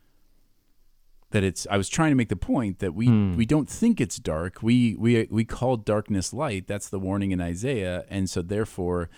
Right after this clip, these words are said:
Speaker 1: that's what makes it so insidious, is that we think that we are in the light, but we're actually in darkness. And John's
Speaker 2: Hmm.
Speaker 1: saying, "If you're walking in the darkness, you're not,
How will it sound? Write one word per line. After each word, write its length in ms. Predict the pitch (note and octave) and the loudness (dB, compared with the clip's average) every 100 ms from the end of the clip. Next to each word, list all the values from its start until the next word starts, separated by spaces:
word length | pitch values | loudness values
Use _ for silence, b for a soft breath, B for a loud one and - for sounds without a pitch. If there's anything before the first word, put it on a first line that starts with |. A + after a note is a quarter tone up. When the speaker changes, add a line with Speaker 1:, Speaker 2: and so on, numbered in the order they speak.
| b b | b b
Speaker 1:
that's 220 | - G#2+ A#2 | -4 -2 -2
what 100 | F2 | 0
makes 260 | G2 - | -2 -2
it 140 | - - | -6 -8
so 400 | - G2 F#2+ G2 | -4 -2 0 0
insidious, 800 | F#2+ F2 - G3+ G2 E2 F2 - | -2 -2 -2 -2 -2 -4 -8 -8
is 180 | F#2+ | -6
that 200 | - F2+ | -4 -6
we 100 | F#2+ | -6
think 540 | F2 - F3 G3 - - | -10 -6 0 0 -2 -6
that 200 | G2 - | -6 -4
we 200 | G2+ G2 | -2 2
are 220 | F#2 F2+ | 2 0
in 260 | - G#2+ F#2+ | -2 0 0
the 100 | F2 | 0
light, 360 | G#2+ A#2 F2 | -2 -4 -4
but 100 | - | -6
we're 140 | E2 F#2 | -4 -4
actually 360 | G#2+ - G2+ | -4 -6 -4
in 140 | F2 E2 | -4 -4
darkness. 640 | A2+ A#2 - D#2 D#2 - - | -4 -4 -6 -10 -8 -10 -8
And 320 | F2 E2 E2 | -6 -6 -6
John's 360 | - G2+ E2 - | -4 -2 -2 -6
Speaker 2:
Hmm. 60 | |
Speaker 1:
saying, 140 | F2 E2+ | -6 -8
"If 120 | - | -8
you're 80 | E2+ | -8
walking 420 | E2+ F2 - E2+ | -6 -6 -6 -8
in 40 | |
the 60 | D2+ | -6
darkness, 480 | - C3 F2 D#2+ D#2+ | -8 -8 -8 -8 -8
you're 100 | D#2 | -8
not, 320 | E2+ - | -8 -10